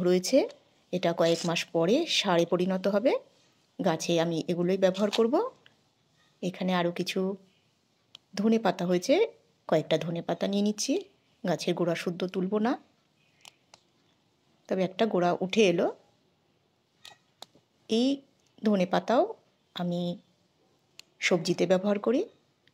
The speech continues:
অনেক বেশি ধনে পাতা হলে ধনে পাতা বাটা খাওয়া যায়।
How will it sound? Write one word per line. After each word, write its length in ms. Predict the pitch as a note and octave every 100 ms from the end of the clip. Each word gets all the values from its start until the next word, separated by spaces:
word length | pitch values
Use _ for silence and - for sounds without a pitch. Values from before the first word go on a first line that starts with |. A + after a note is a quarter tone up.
| -
অনেক 180 | A3+ G#3+
বেশি 220 | G#3+ C4+
ধনে 200 | B3 A#3
পাতা 220 | G#3 F#3+ G3
হলে 160 | G3+ A#4 D#4+
ধনে 220 | G3 F3
পাতা 240 | E3+ F3
বাটা 320 | E3 D#3 C4 A#4 -
খাওয়া 260 | - E3 D3
যায়। 200 | C#3